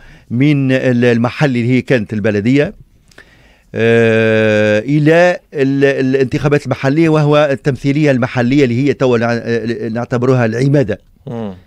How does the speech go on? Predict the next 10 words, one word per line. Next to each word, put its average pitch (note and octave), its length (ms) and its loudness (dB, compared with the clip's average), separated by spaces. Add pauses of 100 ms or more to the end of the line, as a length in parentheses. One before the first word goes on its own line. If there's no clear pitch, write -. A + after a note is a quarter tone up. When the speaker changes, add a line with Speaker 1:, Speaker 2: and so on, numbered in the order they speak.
(240)
Speaker 1:
مشينا D3+ 320 0
من D3 160 0
البلدية B2 720 0 (320)
إلى C3 160 0
العمادة، A#2+ 500 -2
والعمادة D#3+ 480 0
تنجم D#3+ 380 -2
ساعات A#2 320 -4
تلقى A#2+ 220 -8
فيها C#3+ 380 0